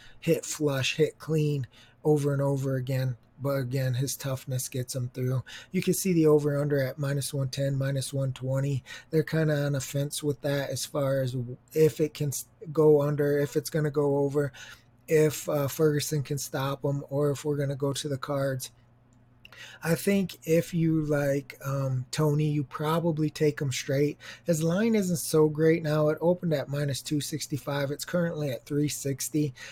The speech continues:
Obviously, the two sixty-five is a far better number. Hopefully, if you like Tony, you got in early. Um, I do have to favor him here, and I would probably play,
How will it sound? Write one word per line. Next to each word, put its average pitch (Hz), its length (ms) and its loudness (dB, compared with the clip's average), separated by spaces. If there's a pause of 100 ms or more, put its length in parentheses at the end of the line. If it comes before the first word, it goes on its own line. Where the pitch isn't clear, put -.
(120)
Obviously, 185 460 4
the 147 120 0
two 165 200 0
sixty-five 131 720 -6
is 120 120 -10
a 131 60 -6
far 147 320 0
better 135 320 0
number. 131 460 0 (320)
Hopefully, 175 480 6
if 147 100 0
you 151 80 0
like 147 300 0
Tony, 147 300 0
you 147 120 0
got 135 300 0
in 131 180 -2 (140)
early. 143 520 2 (440)
Um, 147 360 -2
I 160 120 0
do 196 160 6
have 233 160 4
to 170 100 0
favor 156 440 4
him 151 100 2
here, 151 400 0
and 147 200 -2
I 160 120 2
would 175 280 2
probably 151 540 -2
play, 147 320 -2